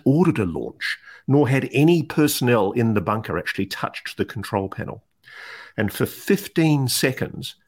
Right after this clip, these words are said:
technicians <laughs> were running around panicking because they were frantically trying to stop the launch. And then without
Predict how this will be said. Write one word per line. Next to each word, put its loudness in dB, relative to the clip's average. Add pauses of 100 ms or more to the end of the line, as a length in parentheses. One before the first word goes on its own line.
technicians 0
<laughs> -8
were 2 (140)
running -2
around -4
panicking -2 (440)
because 0
they 2
were 4
frantically -2
trying -4
to -6
stop -2
the 0
launch. -4 (280)
And 0
then 0
without 0